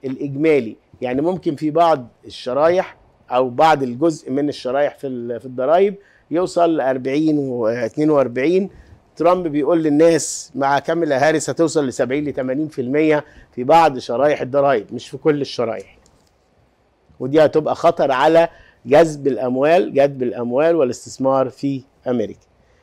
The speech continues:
نشوف الخطوة التانية اللي عملتها هاريس، لأنها ف-، بت-، بدأت تحس إنها بتفقد الصوت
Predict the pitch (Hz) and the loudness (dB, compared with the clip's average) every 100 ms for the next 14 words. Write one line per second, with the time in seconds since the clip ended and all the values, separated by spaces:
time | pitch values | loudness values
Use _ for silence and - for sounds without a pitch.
0 | _ _ - 131 214 262 - 156 127 185 | _ _ -10 -6 -2 -2 -2 -4 0 0
1 | - 151 180 165 165 147 127 151 151 156 | 0 0 2 4 4 4 4 0 2 4
2 | 170 170 165 131 143 139 - _ _ 135 | 4 2 0 0 0 -2 -4 _ _ -14
3 | 131 - 139 170 165 147 - - - 156 | -14 -6 0 2 2 0 -4 -12 -4 -4
4 | - 143 143 135 180 - - 127 113 - | -2 -2 0 2 0 0 -2 -4 -4 -2
5 | 170 170 - | 0 0 -4